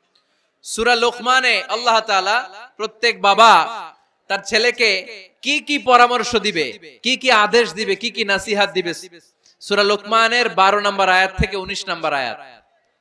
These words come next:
কত নাম্বার আয়াত থেকে? বারো থেকে উনিশ, এই আয়াতগুলোর মধ্যে একজন বাবা,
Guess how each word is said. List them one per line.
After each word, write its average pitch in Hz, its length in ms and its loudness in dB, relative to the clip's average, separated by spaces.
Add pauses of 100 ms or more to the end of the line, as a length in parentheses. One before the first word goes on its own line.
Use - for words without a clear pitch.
(140)
কত 202 200 -2
নাম্বার 214 300 0
আয়াত 214 280 4
থেকে? 240 520 2 (960)
বারো 156 220 -6
থেকে 160 280 -10
উনিশ, 160 400 -14 (280)
এই 156 100 -4
আয়াতগুলোর 180 560 -2
মধ্যে 175 220 -12
একজন 170 360 -10
বাবা, 165 340 -2